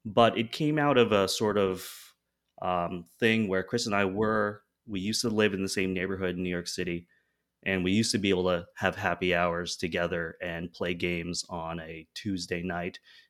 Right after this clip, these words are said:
Uh, that was what it was back then. And then we sort of moved to different neighborhoods, and we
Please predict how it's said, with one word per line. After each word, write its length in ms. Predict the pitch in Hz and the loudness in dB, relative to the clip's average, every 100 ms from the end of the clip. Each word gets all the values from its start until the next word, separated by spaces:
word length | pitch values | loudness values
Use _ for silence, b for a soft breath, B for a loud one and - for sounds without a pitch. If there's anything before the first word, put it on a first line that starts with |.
| - | -10
Uh, 160 | 82 | -8
that 180 | 85 85 | -6 -6
was 160 | 92 85 | -6 -6
what 140 | 87 | -6
it 80 | 87 | -6
was 140 | 90 | -8
back 280 | 87 87 - | -6 -8 -6
then. 320 | 101 98 95 | -4 -2 -2
And 140 | 92 95 | -4 -4
then 120 | 104 | -2
we 80 | 110 | -4
sort 220 | - 123 | -2 -4
of 80 | 107 | 0
moved 300 | 107 110 - | 0 0 -2
to 60 | |
different 320 | 98 98 92 90 | -6 -4 -4 -6
neighborhoods, 560 | 87 85 90 85 - b b b b b _ | -6 -6 -6 -6 -8 b b b b b _
and 500 | 98 92 90 90 85 - _ | 2 2 2 -2 -8 -14 _
we 460 | 107 95 92 90 | -4 -4 -4 -8